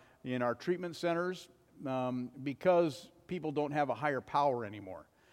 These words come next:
And, of course, Alcoholics Anonymous always, uh, uh, encouraged people to go to that higher power. And for Christians, of course, that's, that's God.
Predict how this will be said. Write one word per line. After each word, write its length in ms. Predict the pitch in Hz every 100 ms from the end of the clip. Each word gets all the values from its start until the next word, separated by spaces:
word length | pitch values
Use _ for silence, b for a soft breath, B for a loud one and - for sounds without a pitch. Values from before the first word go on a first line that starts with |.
| b b -
And, 420 | 120 120 120 117
of 200 | 117 117
course, 260 | 147 131 143
Alcoholics 640 | 143 123 135 139 127 131
Anonymous 480 | 131 139 127 120 131
always, 480 | 131 127 117 - - 131
uh, 220 | 113 110 b b b _
uh, 60 | 120
encouraged 800 | 120 123 - 156 143 131 107 -
people 380 | 139 117 127
to 360 | 123 127 120 113 107 123
go 160 | 139
to 60 | 131
that 160 | 120
higher 260 | - 135 127
power. 520 | - 117 120 123 120
And 100 | 113
for 80 | 117
Christians, 560 | - 165 147 - 131 110
of 60 |
course, 300 | - 127 123
that's, 340 | 135 120 - -
that's 220 | 120 107
God. 360 | - 113 92